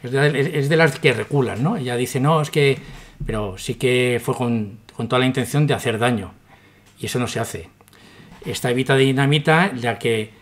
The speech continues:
saca una story Marta en la que yo apare-, aparecía en el coche con el casco, y se dedica a poner un comentario diciendo, "Esa cabeza nece-, necesita siete cuellos para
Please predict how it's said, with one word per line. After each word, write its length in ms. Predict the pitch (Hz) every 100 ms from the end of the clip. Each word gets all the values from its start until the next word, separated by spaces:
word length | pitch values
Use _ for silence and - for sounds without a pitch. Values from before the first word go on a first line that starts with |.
| _
saca 380 | - - 120 135
una 160 | 135 127
story 320 | - 131 131
Marta 260 | 160 156
en 60 | 113
la 60 | 98
que 100 | 107
yo 120 | 113
apare-, 360 | 123 120 147 143
aparecía 400 | 123 120 - 123
en 80 |
el 80 | 123
coche 280 | - 151 117
con 160 | - 107
el 100 | 104
casco, 460 | 165 - 190 214 - - _ _ _ _ - - - -
y 60 | -
se 120 | -
dedica 160 | 120 123
a 60 | 113
poner 180 | 131
un 40 | 131
comentario 360 | 135 131 143 143
diciendo, 460 | 139 143 143 175 - - - - - - - - -
"Esa 260 | - - 143
cabeza 520 | 139 143 143 - 151
nece-, 360 | 151 120 123 -
necesita 540 | 139 120 120 - 131 147
siete 300 | 143 131 117
cuellos 260 | 123 110
para 160 | -